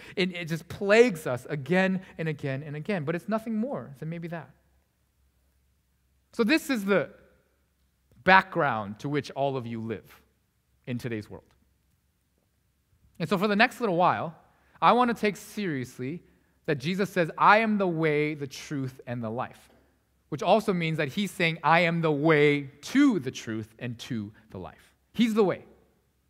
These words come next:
which means that we should study how Jesus lives to maybe figure out how it is then we should live to have the best kind of life.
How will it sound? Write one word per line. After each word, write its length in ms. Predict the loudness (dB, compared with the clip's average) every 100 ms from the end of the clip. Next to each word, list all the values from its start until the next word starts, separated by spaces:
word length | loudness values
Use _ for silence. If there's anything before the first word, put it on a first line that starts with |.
| _ _ _ _ _ -4
which 180 | 0
means 220 | 2 4 4
that 100 | 4
we 220 | 4 2
should 200 | 0 -4
study 520 | 0 4 6 4 -2
how 320 | 4 6 6
Jesus 580 | 2 -2 -2 -2 -4 -4
lives 500 | -2 -2 -2 -6 -12 _ _ _ -4
to 100 | 0
maybe 440 | 4 6 4 2
figure 420 | -2 -2 0 2 6
out 340 | 8 6 4
how 260 | 6 6 6
it 80 |
is 160 | 4 2
then 260 | -2 -4 0
we 420 | 0 2 0 -4 -12
should 320 | -6 -2 0
live 340 | 2 2 2 -2
to 100 | -10
have 440 | -2 2 2 0 -8 -8
the 100 | -6
best 340 | -2 -4 -4 -16 -14
kind 180 | -8 -8
of 140 | -6
life. 360 | -6 -6 -10